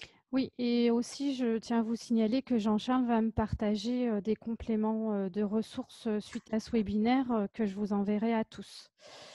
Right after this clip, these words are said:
Euh, euh,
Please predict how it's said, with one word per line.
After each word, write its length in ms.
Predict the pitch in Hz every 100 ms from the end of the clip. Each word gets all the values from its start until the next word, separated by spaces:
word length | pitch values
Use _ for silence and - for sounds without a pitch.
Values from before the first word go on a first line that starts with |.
| - - _ _
Euh, 800 | 240 226 226 226 226 226 240 262 - - -
euh, 800 | 240 233 226 226 233 226 226